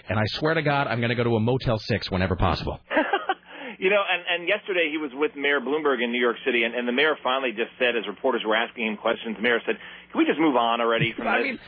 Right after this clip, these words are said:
Speaker 1: yeah, that's, I mean, really, I don't care. As long as you're not, uh, busy incarcerating people for whatever it is you yourself are doing, I don't care. I
Speaker 2: Right.
Speaker 1: could gla-, uh, give less than two rips about it. So,
Speaker 2: Mm-hmm.
Speaker 1: all right, uh, but you gotta dig the fact that he's,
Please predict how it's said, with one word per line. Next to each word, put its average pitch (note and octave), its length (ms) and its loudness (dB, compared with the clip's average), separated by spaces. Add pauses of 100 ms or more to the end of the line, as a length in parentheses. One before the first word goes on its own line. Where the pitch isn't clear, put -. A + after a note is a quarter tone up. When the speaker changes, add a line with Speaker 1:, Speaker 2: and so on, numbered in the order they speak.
(140)
Speaker 1:
yeah, D4 180 2
that's, B3+ 240 0
I B3 120 2
mean, B3 200 -4
really, B3+ 300 0
I A#3 100 0
don't B3 160 -2
care. G#3 120 -6 (180)
As G#3 160 4
long C#4+ 260 2
as G#3 100 2
you're F#3+ 120 2
not, F3+ 280 2
uh, C3+ 140 0
busy C#3 300 2
incarcerating C#3 640 0
people C3 300 2
for A2 120 0
whatever A2 320 2
it A2+ 60 2
is G2+ 180 0
you G#2 160 4
yourself A2+ 460 2
are A2 40 2
doing, G#2+ 300 2 (100)
I C#3 180 -2
don't B2 140 -2
care. D2+ 240 -6 (460)
I A#2 120 4
Speaker 2:
Right. A#2+ 60 0
Speaker 1:
could B2+ 160 2
gla-, C3+ 180 2
uh, C3+ 280 -2
give C3+ 160 2
less B2+ 280 0
than A#2+ 180 0
two C#3 180 2
rips G#2 280 2
about D2+ 240 0
it. - 80 -12 (260)
So, A2+ 60 0
Speaker 2:
Mm-hmm. A2 600 -4
Speaker 1:
all F#3 200 4
right, F3 260 0 (100)
uh, F3+ 180 2 (140)
but F3+ 160 -2
you F#3 100 4
gotta G3+ 220 4
dig G3 200 0
the F#3 80 0
fact F#3 260 -2
that F3+ 80 0
he's, D3+ 180 -2